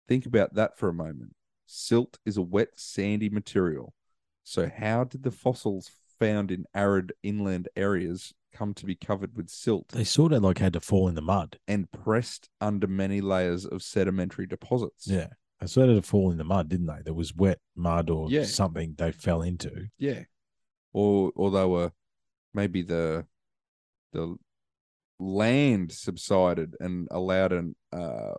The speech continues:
Speaker 1: a flood
Speaker 2: Yeah.
Speaker 1: to come in to then cover them with stuff.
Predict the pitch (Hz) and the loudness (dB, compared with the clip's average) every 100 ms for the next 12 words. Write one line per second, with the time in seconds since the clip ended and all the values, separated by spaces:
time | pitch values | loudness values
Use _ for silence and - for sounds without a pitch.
0 | - - - 104 131 175 110 _ 95 95 | -10 -12 -4 -2 -2 -4 -18 _ -20 -20
1 | - _ - - 92 87 85 90 92 85 | -20 _ -10 -2 -2 -2 -4 -4 -4 -4
2 | - - 110 120 76 73 - _ _ - | -6 -4 -2 -2 -6 -12 -18 _ _ -6
3 | 85 - - 65 69 | -6 -6 -12 -12 -16